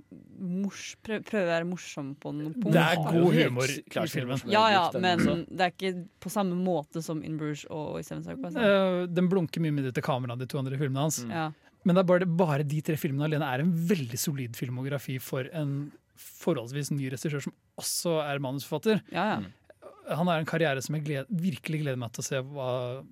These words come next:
Speaker 2: altså hva han gjør videre.
Speaker 3: Og med det så tenker jeg vi beveger oss videre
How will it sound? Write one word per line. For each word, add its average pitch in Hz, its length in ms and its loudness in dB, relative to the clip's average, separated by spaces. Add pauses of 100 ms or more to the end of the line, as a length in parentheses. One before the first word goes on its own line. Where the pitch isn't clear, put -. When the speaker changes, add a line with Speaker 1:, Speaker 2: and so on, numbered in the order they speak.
Speaker 2:
altså 143 160 -8
hva 127 140 -4
han 131 80 -6
gjør 135 160 -4
videre. 131 220 -6 (3500)
Speaker 3:
Og 160 80 2
med 160 320 2
det 151 140 2 (100)
så - 100 -12
tenker 156 300 0
jeg 165 80 -2
vi 127 100 -2
beveger 139 500 -4
oss - 200 -6
videre 147 380 -4